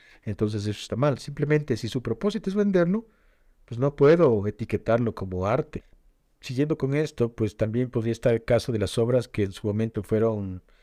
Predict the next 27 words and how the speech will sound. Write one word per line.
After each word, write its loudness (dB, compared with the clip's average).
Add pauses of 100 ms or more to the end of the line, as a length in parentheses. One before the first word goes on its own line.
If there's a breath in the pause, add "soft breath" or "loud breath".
(880)
simples 2
objetos 2
cotidianos, 0
por -2
ejemplo, -4
casas 2
que -2
se -8
hicieron 2
en -4
su -6
momento -4
para 0
que -4
viva 2
la -2
gente, 0
retratos 2
que -4
los 2
reyes 2
se -2
pintaban -2
porque -6
tenían 0
mucho -6
dinero, -2